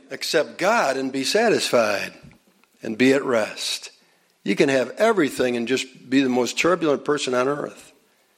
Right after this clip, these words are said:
They say the number one, uh, cause of, of marital misery and problems is, is finances. Two people always discussing and worrying and arguing about money.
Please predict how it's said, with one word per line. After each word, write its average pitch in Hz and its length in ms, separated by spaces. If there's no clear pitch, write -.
They 123 80
say 139 220
the 123 120
number 131 320
one, 131 460
uh, 110 540
cause 143 520
of, 113 160
of 117 200
marital 123 800
misery 135 560
and 127 120
problems 139 500
is, 127 140
is 131 200
finances. 208 1000
Two 151 220
people 151 360
always 151 340
discussing 151 640
and 113 180
worrying 147 600
and 120 240
arguing 151 600
about 131 260
money. 214 460